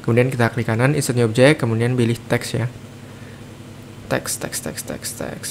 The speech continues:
Nah, di sini teks, kemudian kita kasih nama stopwatch. Stopwatch, insert,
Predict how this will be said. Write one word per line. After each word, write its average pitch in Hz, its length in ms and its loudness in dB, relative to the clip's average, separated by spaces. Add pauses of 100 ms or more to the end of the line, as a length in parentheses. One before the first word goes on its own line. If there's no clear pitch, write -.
Nah, - 80 -2
di - 100 -6
sini 123 300 -2
teks, 135 320 2
kemudian 117 240 2
kita 113 320 2
kasih 120 160 -2
nama 113 320 2
stopwatch. 113 640 0 (3750)
Stopwatch, - 480 2
insert, 135 320 2